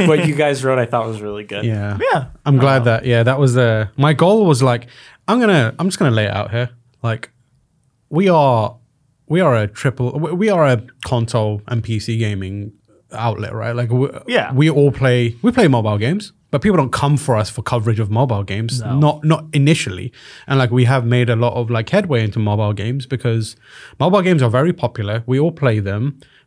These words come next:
Speaker 2: but, and if we, if we just left it there and just said, "That's why we did it," we'd be lying to you. It's because mobile games also make money. And also, like,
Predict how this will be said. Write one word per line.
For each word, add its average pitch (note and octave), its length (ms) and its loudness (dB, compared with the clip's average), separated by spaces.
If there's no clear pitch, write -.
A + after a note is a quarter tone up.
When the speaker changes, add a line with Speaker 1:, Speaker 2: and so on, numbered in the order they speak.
Speaker 2:
but, A#2+ 460 0
and C3+ 100 0
if C3+ 180 -2
we, F3+ 100 2
if C#3+ 200 -6
we G3+ 80 4
just G#3+ 160 0
left C#3+ 300 0
it A#2+ 120 0
there A#2+ 180 2
and B2 120 2
just A#2 160 -2
said, A#2 220 0
"That's A#2 240 -2
why A#2 120 2
we A#2+ 140 2
did A2+ 180 2
it," D#3 300 0
we'd C3+ 140 0
be A#2+ 80 2
lying F#2+ 280 -2
to G#2+ 120 -14
you. - 140 -14
It's D3 120 -4
because C3+ 220 0
mobile B2+ 280 4
games A#2 220 0
also A2+ 180 -2
make G#2 200 -4
money. F#2+ 300 -8
And A#2+ 100 0
also, B2 380 2
like, G#2+ 280 -2